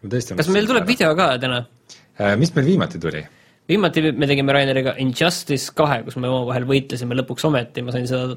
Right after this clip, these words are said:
Speaker 2: teha, mida ma tahtsin.
Speaker 1: Aha.
Speaker 2: Kahjuks ma küll, igaüks peab vaatama, jah. Kahjuks, jah.
Speaker 1: Okei.
Speaker 2: Aga võitsin teda Mario Kartis.
Speaker 1: Nii, ja mis, kas meil tuleb täna ka video?
Speaker 2: Seekord meil on video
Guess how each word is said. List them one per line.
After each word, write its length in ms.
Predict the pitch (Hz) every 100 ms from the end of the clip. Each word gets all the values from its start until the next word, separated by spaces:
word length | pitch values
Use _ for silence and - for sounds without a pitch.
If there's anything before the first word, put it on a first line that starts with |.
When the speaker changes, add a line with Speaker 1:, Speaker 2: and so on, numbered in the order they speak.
| -
Speaker 2:
teha, 200 | 139 127
mida 200 | 127 131
ma 60 | 131
tahtsin. 380 | 151 143 - 127 - -
Speaker 1:
Aha. 140 | - -
Speaker 2:
Kahjuks 200 | 180 160
ma 100 | 135
küll, 140 | 131 127 - - - -
igaüks 240 | 165 139
peab 140 | - -
vaatama, 320 | - - -
jah. 140 | 135 139
Kahjuks, 280 | - - -
jah. 100 | 127 - - - - _ _ _ _ -
Speaker 1:
Okei. 260 | 92 98
Speaker 2:
Aga 100 | 165 220
võitsin 320 | 320 - 208
teda 100 | 196
Mario 300 | 220 240 165
Kartis. 380 | 151 143 123 117 - _ _ _ _ -
Speaker 1:
Nii, 160 | 101 95
ja 100 | 95
mis, 200 | 104 - -
kas 180 | 98
meil 140 | 90 87
tuleb 160 | 85
täna 160 | - 92
ka 120 | 95
video? 240 | 170 110 85 - _ _
Speaker 2:
Seekord 500 | - 190 190 165 147
meil 240 | 147 143
on 160 | 143 143
video 400 | 143 156 147 143